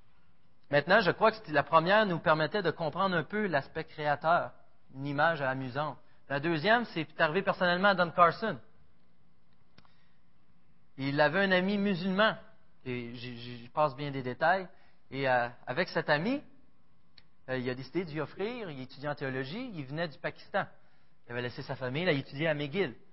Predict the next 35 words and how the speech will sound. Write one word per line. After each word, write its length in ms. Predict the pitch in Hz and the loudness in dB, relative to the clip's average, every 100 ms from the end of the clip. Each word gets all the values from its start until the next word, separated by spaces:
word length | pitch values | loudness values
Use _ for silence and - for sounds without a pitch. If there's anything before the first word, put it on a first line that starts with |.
| - - - | -20 -20 -6
Et 80 | 143 | 2
il 80 | 160 | 6
a 80 | 165 | 6
décidé 440 | 196 - 214 269 | 6 -2 -2 -2
de 60 | 226 | 0
lui 80 | 220 | 0
offrir 320 | - 233 208 | 0 -2 -2
une 120 | 196 | -2
Bible 260 | 208 175 - - - | -2 -4 -6 -18 -14
chrétienne. 340 | 156 - 160 - - - - - - - - - - - | -14 -8 -8 -10 -18 -20 -20 -20 -20 -20 -20 -20 -20 -6
Et 60 | 135 | 6
là, 120 | 196 | 6
il 60 | 139 | 6
dit, « 60 | |
Par, 200 | 139 156 - - | 4 2 2 2
par 180 | 165 | 2
où 60 | 185 | 2
je 80 | - | 4
commence ? » 360 | 202 262 269 | 4 6 4
Il 80 | 202 | 0
dit, « 120 | 180 | -8
Commence 520 | 226 262 294 311 277 - | 2 6 8 8 6 6
par 500 | 226 240 254 233 - - - | 12 12 10 4 -8 -20 -6
un 180 | - 208 | 2 2
Jean, 200 | 160 123 - - - - - - - - - - - | 2 -2 -8 -16 -20 -20 -20 -20 -20 -20 -20 -18 -2
euh, 80 | 135 | 4
par 200 | 180 135 | 6 6
Jean, 200 | 151 139 | 2 -2
pardon, 220 | 120 113 - - - - - | -2 -8 -12 -20 -20 -20 -8
l'épître, 420 | 147 147 185 - 135 | -8 -4 -4 -6 0
euh, 300 | 131 127 120 | 0 2 -2
le, 40 | 101 - - - - - - - | -8 -18 -18 -20 -20 -20 -20 -10
l'évangile 520 | 147 165 180 147 131 | -4 2 4 4 0
de 120 | 127 | -2
Jean. » 140 | 117 | -2